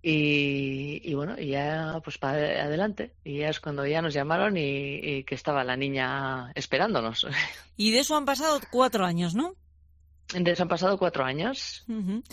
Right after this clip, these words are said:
Speaker 2: Vuestra niña
Speaker 1: Ujú.
Speaker 2: llegó con esa edad, con cuatro añitos, pero ha sido una adaptación, creo, más difícil
Speaker 1: Sí.
Speaker 2: porque ella había estado en un acogimiento familiar de urgencia más tiempo del habitual, que suele
Speaker 1: Sí.
Speaker 2: ser esos seis meses, ¿no?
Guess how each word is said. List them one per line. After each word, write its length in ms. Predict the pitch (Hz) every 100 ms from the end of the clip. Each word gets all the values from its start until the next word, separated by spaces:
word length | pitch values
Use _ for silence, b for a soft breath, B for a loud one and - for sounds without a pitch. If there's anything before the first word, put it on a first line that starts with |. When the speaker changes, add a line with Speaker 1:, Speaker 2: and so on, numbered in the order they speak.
| B B B
Speaker 2:
Vuestra 300 | 190 190 196
niña 220 | 202 208
Speaker 1:
Ujú. 60 | 202
Speaker 2:
llegó 200 | 208 214
con 160 | 208 196
esa 180 | 180 185
edad, 220 | 233 311 -
con 200 | 185 170
cuatro 260 | 196 185
añitos, 360 | 202 208 277 -
pero 160 | 214
ha 40 | 196
sido 160 | 214
una 140 | 214 208
adaptación, 480 | 196 190 202 214 214
creo, 200 | 220 214
más 200 | 208 214
difícil 320 | 202 185 277
Speaker 1:
Sí. 60 | 240
Speaker 2:
porque 320 | 208 180 208
ella 220 | 214 240
había 180 | 240 247
estado 320 | 226 240 247
en 60 | 226
un 80 | 226
acogimiento 880 | 220 214 226 233 214 233 226 220
familiar 480 | 220 226 220 226 233
de 100 | 226
urgencia 680 | 240 - 262 254 226 233 247 B B B B B
más 260 | 190 220 -
tiempo 320 | 247 233 254
del 140 | 240
habitual, 280 | 196 190 254
que 100 | 220
suele 180 | 190 208
Speaker 1:
Sí. 100 | 175
Speaker 2:
ser 80 | 233
esos 240 | 208 202
seis 340 | - 233 190
meses, 380 | 208 190 156 160
¿no? 220 | 190 277